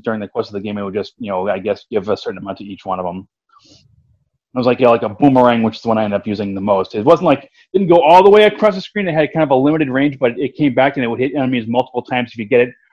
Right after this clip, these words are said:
right at the apex of, like, you know, how far it would go, and, you know, and come back, you'd get, you'd, uh, be able to hit the enemy, like, two or three times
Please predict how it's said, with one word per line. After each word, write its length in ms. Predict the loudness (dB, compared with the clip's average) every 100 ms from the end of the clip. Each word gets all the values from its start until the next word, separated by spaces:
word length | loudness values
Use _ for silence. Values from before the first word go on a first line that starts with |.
| _ -2
right 380 | 4 6 6
at 100 | 4 -2
the 140 | -2
apex 460 | -2 0 -2 -2 -4
of, 140 | 0
like, 180 | 0 0
you 80 | -2
know, 60 |
how 160 | 0 0
far 160 | 0 2
it 60 |
would 160 | 0 0
go, 320 | -2 0 0
and, 380 | -2 -6 -12 -14
you 100 | -12
know, 120 | -14 -14 -18
and 120 | -18 -12
come 80 |
back, 160 | -8 -8
you'd 160 | -10 -12
get, 120 | -10 -10 _ -20 _ -20
you'd, 140 | -10
uh, 100 | -10 -8
be 80 |
able 140 | -8 -8
to 60 |
hit 100 | -10
the 100 | -12
enemy, 180 | -10 -10
like, 140 | -10 -12
two 100 | -8
or 60 | -8
three 180 | -8 -14
times 600 | -10 -10 -10 -14 -18